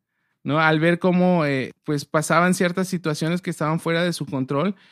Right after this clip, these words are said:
y dice que abandonó justo después de un tiempo infructuoso. Ahí en Hechos capítulo trece, de los versículos cuatro al doce, nos dicen que estaban en Chi-, en Chipre, y que solo se registra una conversión ahí,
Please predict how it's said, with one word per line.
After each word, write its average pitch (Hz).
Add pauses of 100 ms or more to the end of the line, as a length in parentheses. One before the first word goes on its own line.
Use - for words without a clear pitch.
(360)
y 151
dice 180
que 143
abandonó 151
justo 214
después 190
de 208
un 196
tiempo 190
infructuoso. 180 (400)
Ahí 160 (180)
en 151
Hechos 180
capítulo 175
trece, 190
de 165
los 135
versículos 160
cuatro 165
al 139
doce, 160
nos 170
dicen 156
que 156
estaban 165
en 156
Chi-, -
en 147
Chipre, 185 (540)
y 160
que 170
solo 202
se 220
registra 190
una 202
conversión 190
ahí, 226